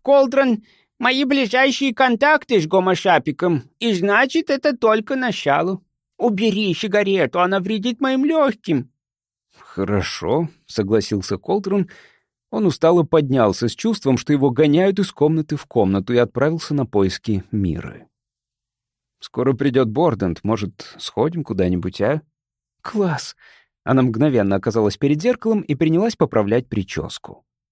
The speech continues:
"М, нужно сделать химию, если б только у меня было время". "Завтра я возьму выходной и посижу дома.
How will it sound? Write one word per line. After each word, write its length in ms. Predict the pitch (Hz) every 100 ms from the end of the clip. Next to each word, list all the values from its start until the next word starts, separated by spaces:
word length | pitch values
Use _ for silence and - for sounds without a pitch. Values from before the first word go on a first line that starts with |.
| _ _ _
"М, 280 | 202 165 147 -
нужно 340 | 180 131 147
сделать 340 | 135 156 151 -
химию, 500 | - 135 110 135 135 - - - _ _ -
если 320 | 202 180 -
б 80 | 117
только 260 | 139 123 143
у 40 |
меня 200 | 139 139
было 260 | 127 180 170
время". 540 | 135 101 87 87 - _ _ _ _ _ _ _
"Завтра 460 | - 98 147 156 135
я 240 | 101 104
возьму 340 | 101 110 120 156
выходной 540 | 139 107 92 98 156
и 40 |
посижу 420 | 135 95 110 101 151
дома. 460 | 117 95 143 151